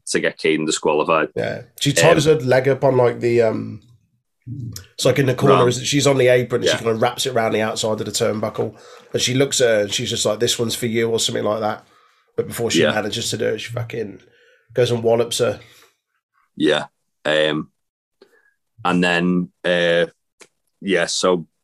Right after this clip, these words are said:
Speaker 1: Zaya's sort of, like, chasing after Casey. Bo-, uh, Boa ends up snapping the crutch. And then, like, as he's a-,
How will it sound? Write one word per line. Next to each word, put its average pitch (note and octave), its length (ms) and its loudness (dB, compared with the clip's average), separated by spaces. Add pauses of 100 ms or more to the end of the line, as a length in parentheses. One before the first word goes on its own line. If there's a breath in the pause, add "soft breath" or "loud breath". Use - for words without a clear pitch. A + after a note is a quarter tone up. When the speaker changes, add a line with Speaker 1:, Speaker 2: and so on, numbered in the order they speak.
(640)
Speaker 1:
Zaya's F#2 580 0
sort D#2+ 240 -2
of, - 80 -16
like, F2 200 -2
chasing E2 500 0
after D2 540 -2 (220)
Casey. D2+ 480 -2 (680)
Bo-, E2 460 0 (360)
uh, E2+ 200 2
Boa F2 360 2
ends E2+ 180 -2
up - 120 -8
snapping - 480 -2
the E2+ 60 -2
crutch. - 500 -6 (720)
And D2+ 340 0
then, D#2+ 240 0
like, D#2 240 0 (300)
as E2+ 100 2
he's E2 140 2
a-, D#2 120 0